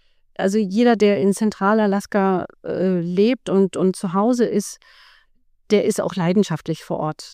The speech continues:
Denn die Klimabedingungen sind jetzt nicht so unbedingt, ähm, also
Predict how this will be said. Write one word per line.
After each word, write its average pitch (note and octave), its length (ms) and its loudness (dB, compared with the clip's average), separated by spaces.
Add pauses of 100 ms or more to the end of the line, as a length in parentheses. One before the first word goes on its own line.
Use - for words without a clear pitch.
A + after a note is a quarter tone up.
(120)
Denn F3 440 0
die F#3 240 -4
Klimabedingungen A3 800 2
sind G#3+ 200 0
jetzt A3+ 200 -2
nicht A3 160 -4
so A3+ 140 -4
unbedingt, B3 880 2
ähm, G#3 600 2 (480)
also G3+ 280 2